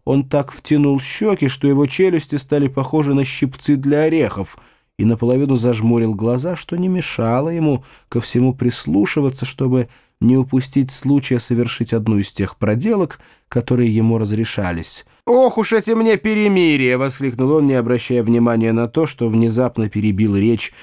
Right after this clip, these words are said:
величавого храмовника. «Они меня совсем состарили!»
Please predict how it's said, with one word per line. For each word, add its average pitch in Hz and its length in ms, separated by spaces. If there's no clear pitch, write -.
величавого 104 640
храмовника. 92 840
«Они 240 220
меня 226 240
совсем 233 440
состарили!» 165 1200